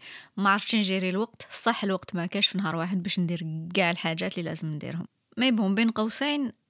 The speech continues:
انا هاد البودكاست عزيز عليا بزاف،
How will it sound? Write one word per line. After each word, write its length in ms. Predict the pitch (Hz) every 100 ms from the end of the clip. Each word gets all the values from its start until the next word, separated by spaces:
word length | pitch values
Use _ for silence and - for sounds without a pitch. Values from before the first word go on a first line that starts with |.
| -
انا 360 | 220 214 202 202
هاد 80 |
البودكاست 680 | 196 - 202 - 233 - -
عزيز 380 | 175 180 202 196
عليا 280 | 180 175 175
بزاف، 600 | 180 - 185 202 240